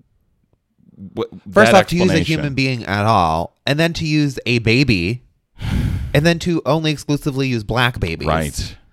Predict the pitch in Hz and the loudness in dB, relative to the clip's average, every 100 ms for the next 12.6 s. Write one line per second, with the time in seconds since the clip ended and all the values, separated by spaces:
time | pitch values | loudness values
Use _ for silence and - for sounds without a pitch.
0 | _ _ _ _ _ _ _ _ _ - | _ _ _ _ _ _ _ _ _ -2
1 | 135 117 131 131 127 127 120 113 92 113 | 0 0 0 2 2 2 2 0 -2 -2
2 | 95 87 90 87 90 117 143 131 - 104 | -4 -6 -8 -6 0 0 2 -2 -2 -2
3 | 113 110 87 73 65 92 95 98 - - | 0 -2 -6 -8 -6 -2 -2 -4 -6 -8
4 | 65 60 76 78 76 73 143 151 131 127 | -6 -4 -4 -4 0 4 6 6 2 0
5 | - 107 135 - 101 76 80 98 95 107 | -2 -2 -2 -2 -6 -6 -8 -6 -2 -2
6 | 104 92 98 113 110 104 95 _ _ _ | -2 -6 -6 -6 -6 -10 -12 _ _ _
7 | 104 110 101 - _ _ - 135 110 101 | -8 -6 -8 -12 _ _ -6 0 2 2
8 | 175 147 92 _ _ _ _ _ 92 123 | -2 -6 -12 _ _ _ _ _ -6 -6
9 | - - 117 139 107 - 139 135 127 120 | -6 -8 -8 -4 -4 -4 -6 -4 -4 -2
10 | 110 - 147 170 160 139 117 107 - 110 | -4 -6 -6 -4 -4 -4 -4 -6 -6 -2
11 | 104 78 73 80 82 - 78 85 80 78 | -2 -2 -4 -4 -8 -12 -4 -4 -4 -8
12 | - 92 98 98 98 | 0 0 2 0 -2